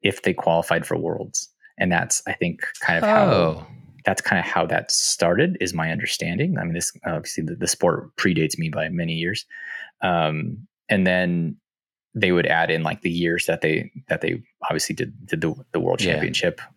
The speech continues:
Speaker 1: around it. And that's kind of where it started. Then anybody who's completed the Ironman started getting it, and it kinda got watered down. So
Speaker 2: I see.
Speaker 1: I'm,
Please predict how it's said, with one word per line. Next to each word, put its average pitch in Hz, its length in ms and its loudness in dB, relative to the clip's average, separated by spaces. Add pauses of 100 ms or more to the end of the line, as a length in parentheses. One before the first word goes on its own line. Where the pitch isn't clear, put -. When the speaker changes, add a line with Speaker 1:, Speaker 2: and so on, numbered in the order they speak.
(140)
Speaker 1:
around 82 340 -2
it. - 220 -4
And 98 120 -2
that's 92 180 0
kind 82 180 0
of 85 60 -4
where 82 100 2
it 82 100 0
started. 85 400 2
Then 92 240 2
anybody 87 420 2
who's 85 280 -2 (720)
completed 185 420 2
the 98 100 6
Ironman 85 440 2
started 80 400 0
getting 78 260 -2
it, 80 140 -6
and 80 180 -4
it - 60 -10 (100)
kinda 80 140 -2
got 80 180 0
watered 80 300 -4
down. 80 220 -4
So - 180 -4 (1160)
Speaker 2:
I 80 260 0
see. - 140 2
Speaker 1:
I'm, 143 180 4